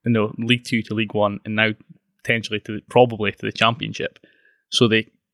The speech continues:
that's continued progress. But given Elgin don't really, and haven't,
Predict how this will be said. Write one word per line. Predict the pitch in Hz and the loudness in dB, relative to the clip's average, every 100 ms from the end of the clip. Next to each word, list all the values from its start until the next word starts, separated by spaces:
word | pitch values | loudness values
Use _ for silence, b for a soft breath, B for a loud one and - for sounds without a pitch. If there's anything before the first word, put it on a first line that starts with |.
| _ - | _ -2
that's | - - | 0 0
continued | - 117 - 131 110 - | -2 -6 -2 0 0 0
progress. | 127 101 104 | 0 0 -4
But | - - - b b b | -4 -8 -8 b b b
given | 151 151 | 4 6
Elgin | 151 139 127 | 6 6 4
don't | 117 113 | 2 0
really, | 113 113 107 107 - | 0 -2 -4 -8 -14
and | 117 | 0
haven't, | 139 127 - - | 2 2 -2 -14